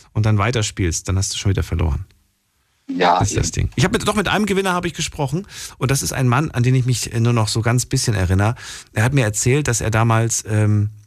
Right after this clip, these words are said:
Speaker 1: mehrere Automaten hatte, gekauft hat
Speaker 2: Ja.
Speaker 1: und so weiter.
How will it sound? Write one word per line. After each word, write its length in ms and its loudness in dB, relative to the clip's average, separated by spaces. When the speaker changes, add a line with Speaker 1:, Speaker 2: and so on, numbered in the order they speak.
Speaker 1:
mehrere 520 2
Automaten 720 0
hatte, 360 -2
gekauft 500 0
hat 60 2
Speaker 2:
Ja. 100 2
Speaker 1:
und 80 -2
so 140 -2
weiter. 400 0